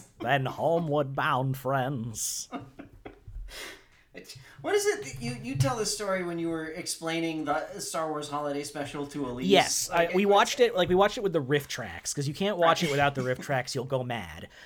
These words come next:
Speaker 1: Um, and she's like, "Okay, so her, his son's name is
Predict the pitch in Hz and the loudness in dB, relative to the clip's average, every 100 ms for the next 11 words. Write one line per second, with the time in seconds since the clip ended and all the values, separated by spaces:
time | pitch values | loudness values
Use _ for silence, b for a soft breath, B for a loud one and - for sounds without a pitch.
0 | B - 151 143 139 135 135 B B B | B -2 4 6 4 2 -2 B B B
1 | B - 165 190 151 160 143 - - 190 | B -4 -4 -2 0 2 0 -4 0 2
2 | - 156 101 82 - - - 180 147 139 | 2 0 -2 -6 -14 -10 -2 4 6 6
3 | 131 127 131 _ _ _ _ _ _ _ | 4 2 -2 _ _ _ _ _ _ _
4 | 131 - - - - - 156 151 - - | -20 -20 -16 -8 -6 -2 0 0 2 2
5 | 208 226 208 190 180 170 147 127 | 2 2 2 2 2 2 0 -4